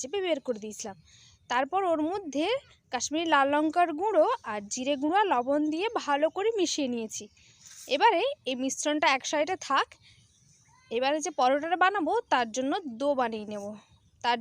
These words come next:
জন্য প্রথমে আমি এক বাটি নিয়েছি ময়দা আর এক বাটি নিয়েছি আটা।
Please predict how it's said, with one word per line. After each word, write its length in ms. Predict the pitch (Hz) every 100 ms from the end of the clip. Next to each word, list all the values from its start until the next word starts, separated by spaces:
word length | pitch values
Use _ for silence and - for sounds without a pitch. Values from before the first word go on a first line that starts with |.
| 233
জন্য 140 | 370 453
প্রথমে 300 | 349 359 392 381
আমি 120 | 330 453 - 240
এক 80 | 233
বাটি 200 | 262 269 330
নিয়েছি 340 | 330 330 349 339
ময়দা 360 | 247 208 214 311 - _ _ _ _
আর 140 | - 294 285
এক 80 | 247
বাটি 200 | 247 302 370
নিয়েছি 400 | 392 339 - - 427 - 269
আটা। 240 | 254 214